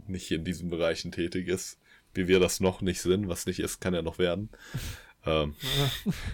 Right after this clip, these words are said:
Speaker 1: ich find's halt auch krass, dass du nur diese Plane dann da drüber gespannt hast.
Speaker 2: Wo jetzt?
Speaker 1: Als die,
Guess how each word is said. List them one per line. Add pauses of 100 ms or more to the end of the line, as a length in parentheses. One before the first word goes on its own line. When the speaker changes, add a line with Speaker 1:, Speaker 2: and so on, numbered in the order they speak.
(320)
Speaker 1:
ich
find's
halt
auch
krass,
dass
du
nur
diese
Plane
dann
da
drüber
gespannt
hast. (1400)
Speaker 2:
Wo
jetzt?
Speaker 1:
Als
die,